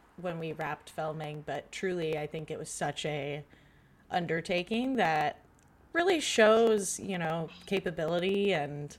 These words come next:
determination and grit and so many other qualities that, um, without even seeing, you know, a second of the show, I think someone can look at that and say, "Oh, this is, this is someone who's serious,"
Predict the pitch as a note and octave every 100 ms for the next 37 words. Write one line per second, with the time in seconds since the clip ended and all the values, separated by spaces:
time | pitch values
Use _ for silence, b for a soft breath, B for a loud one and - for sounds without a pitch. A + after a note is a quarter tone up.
0 | B B B B B B - D#3+ F3 E3+
1 | F3 F#3+ G#3+ D#3+ B3 A#3 F3+ G3 - E3+
2 | D#3 - F#3+ F#3+ G3+ F#3+ F3 E3 E3 D#3
3 | E3 D3+ D3+ C#3 - B2+ A2+ - - -
4 | D3+ C#3 A2 C#3 - - - - - -
5 | - G3+ G#3+ G#3+ A#3 A#3 F#3+ E3+ - A#3
6 | A3+ F#3 D#3 C3 C#3+ - F3 E3+ C#3+ -
7 | D#3+ - F#3 E3 E3 D3 D3+ - C3 C3+
8 | - - E3 D#3+ D3 - D3+ C#3+ C#3+ C#3
9 | - E3 C#3+ C3 C3 - E3 D#3+ D3 C3
10 | B2+ - C#3+ C#3 B2 G#2+ D#3+ B B B
11 | B - D#3+ C3 - B2 G2+ - - -
12 | - G3 G3 F#3+ E3+ E3+ E3 D#3+ - -
13 | F3 -